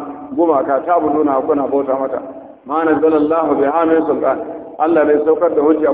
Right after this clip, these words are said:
ko guda game da bauta mata ba. Hujjatan wa burhana. Fantaziru, ku ce ku jira al azaba, azaba, ga ta nan tai. Inni ma'akum mina muntaziri, ni ina tare da ku cikin masu jiran, a, abin nan, zalikun wannan azaba. Bi takdibukum iya, don kun kare ta.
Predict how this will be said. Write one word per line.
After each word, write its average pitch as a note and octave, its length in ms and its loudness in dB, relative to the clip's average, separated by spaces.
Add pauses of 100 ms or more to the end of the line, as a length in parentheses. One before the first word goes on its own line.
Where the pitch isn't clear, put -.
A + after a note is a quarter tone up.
ko G3+ 120 2
guda D#3+ 240 4
game D3+ 180 2
da D3 80 2
bauta C#3 300 0
mata C3 220 -2
ba. B2+ 120 -4 (360)
Hujjatan E3 400 0
wa C#3+ 120 2
burhana. C3 420 -4 (480)
Fantaziru, D#3 560 0 (300)
ku D#3 100 2
ce B3 100 2
ku G3 120 6
jira F3 260 2
al D#3 100 4
azaba, C#3+ 460 2
azaba, C#3 240 2
ga D#3 160 0
ta E3+ 80 0
nan A3+ 160 0
tai. D3+ 180 0 (680)
Inni C3+ 200 -2
ma'akum D#3 360 2
mina D3+ 160 2
muntaziri, D#3 540 0 (180)
ni D3+ 220 0
ina D3+ 260 0
tare D3 200 2
da D#3+ 100 2
ku D3 120 -2
cikin D#3 240 -4
masu C3+ 300 0
jiran, C#3+ 260 0 (300)
a, C3+ 240 2
abin C#3+ 220 2
nan, C3+ 160 -2
zalikun C#3+ 400 2
wannan B2+ 340 -2
azaba. G2 320 -6 (340)
Bi C3+ 100 -4
takdibukum D#3+ 760 2
iya, C3+ 260 2
don D3 200 0
kun D3 160 -2
kare C3+ 280 0
ta. A2 140 -6